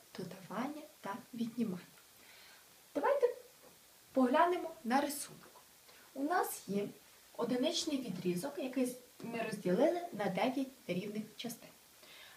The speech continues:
Позначили собі точки О, А і Б. Бачимо, що відрізку О А відповідає дві дев'ятих одиниці. Відрізку А Б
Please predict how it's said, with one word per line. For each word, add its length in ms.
Позначили 480
собі 220
точки 460
О, 260
А 140
і 60
Б. 180
Бачимо, 460
що 200
відрізку 640
О 220
А 180
відповідає 960
дві 580
дев'ятих 600
одиниці. 680
Відрізку 640
А 100
Б 420